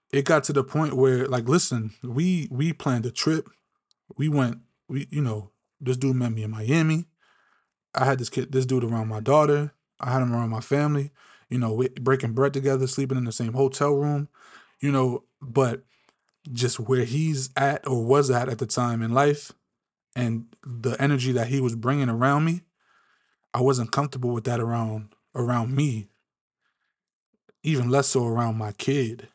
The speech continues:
You get what I'm saying? So I was trying to do the dance. I was trying to figure out the balance. And what I came to terms with was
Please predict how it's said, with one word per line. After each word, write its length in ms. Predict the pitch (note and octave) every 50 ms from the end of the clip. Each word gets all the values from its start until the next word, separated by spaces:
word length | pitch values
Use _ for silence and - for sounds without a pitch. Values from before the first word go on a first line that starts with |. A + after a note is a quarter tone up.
| _ _ _ _ _ _ _ _ _ _ _ _ -
You 140 | - B2+ B2+
get 180 | B2+ C3 B2
what 120 | A#2+ B2 A#2+
I'm 100 | A#2 A#2
saying? 420 | - C3+ B2+ C3 C3+ C3+ C#3+ C#3+ _ _ _ _ _ - - - _ _ _ _ _
So 560 | - - - C#3+ B2+ B2 A#2 A2+ A2+ A#2 - _ _ _ _ _ _ _ _ _ _ _ _ _ _ _ _ _ _ _ _ _ _ - -
I 80 | C3+
was 200 | C#3+ C3+ B2 -
trying 420 | - - - - E3 E3 E3 D#3 B2+
to 320 | - C#3+ C3 A#2+ A#2+ - - - _ -
do 160 | C#3+ C3 D3 C3+
the 80 | B2
dance. 420 | A#2 G#2+ C#3 C3 A#2 A#2 - - C#3
I 60 | C3
was 120 | C3 C3
trying 240 | - - D#3 D3 C3
to 60 | B2+
figure 340 | - - C#3 C3 C3 B2 B2
out 140 | B2 A#2 G#2+
the 80 | A#2+
balance. 760 | A2 G#2+ C3 C3 C3 A#2+ A2+ G#2+ A2 A2 - - - - - _ - - - - - - - _ -
And 400 | B2+ B2+ B2 A#2+ A2+ A2+ A#2 - - _ _ _ - - - _ _ _ _ _ -
what 480 | C#3 B2 A#2 B2 C3 C3 B2+ C3 - - _ _ _ -
I 140 | - C3+ -
came 400 | - - - C#3+ C#3+ C#3+ C#3 C3+
to 240 | - - B2+ A2+ - -
terms 360 | - - C#3+ D#3 E3 D#3+ C3+
with 280 | C3+ C3+ C3 B2+ C3 -
was 500 | A#2+ A#2+ A#2 A#2 A#2 A2 - - - -